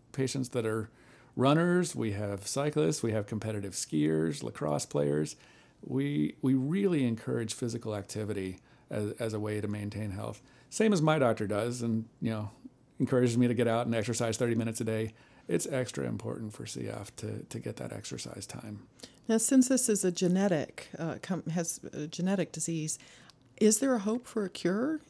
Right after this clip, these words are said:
Speaker 2: Uh, I mean, do you think there'll be something that comes along in your lifetime that, that turns this disease around or cures it?
Speaker 1: Yeah, very, very soon, I hope. Um, they're, they're doing a ton of research on C F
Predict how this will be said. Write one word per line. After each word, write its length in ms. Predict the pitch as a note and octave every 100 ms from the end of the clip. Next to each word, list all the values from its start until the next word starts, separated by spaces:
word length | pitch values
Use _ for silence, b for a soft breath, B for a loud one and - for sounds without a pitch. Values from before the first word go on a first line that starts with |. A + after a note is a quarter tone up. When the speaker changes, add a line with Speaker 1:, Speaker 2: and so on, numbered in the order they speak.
| -
Speaker 2:
Uh, 120 | - -
I 60 |
mean, 180 | F3+ F3+
do 80 | F3+
you 80 | G3
think 320 | - G#3 -
there'll 140 | G3
be 180 | F#3 G3
something 500 | - F#3+ G3 G#3+ F#3+
that 120 | F3
comes 260 | - F3+ F#3
along 320 | F#3 F3+ F3
in 100 | E3
your 140 | D3+
lifetime 580 | G#3 A3 A#3+ - A#3+ A#3+
that, 160 | A3 - - -
that 240 | F#3 - -
turns 300 | - G3+ G3
this 160 | G3
disease 380 | - G3 G#3 G3+
around 420 | F#3+ F#3+ F#3+ A#3 B3 - _ -
or 120 | F3+
cures 340 | - F3+ G3
it? 100 | C#4+ -
Speaker 1:
Yeah, 400 | B2 A2 G#2 -
very, 480 | G2+ B2 D3+ D3+ D#3 _ -
very 360 | C3 A#2+ C#3 C3+
soon, 320 | - A2+ G2+
I 100 | F#2+
hope. 300 | F#2+ F2+ - - -
Um, 460 | A2+ G#2 G#2 G#2+
they're, 420 | A2 A#2+ A#2+ B2 -
they're 300 | - B2+ B2
doing 260 | B2+ D3 C3+
a 100 | A#2
ton 420 | - - D3 D3
of 160 | C#3
research 440 | B2 B2 B2 A#2+ A2+
on 160 | A2
C 260 | G#2 - A2
F 340 | F#2+ F#2 -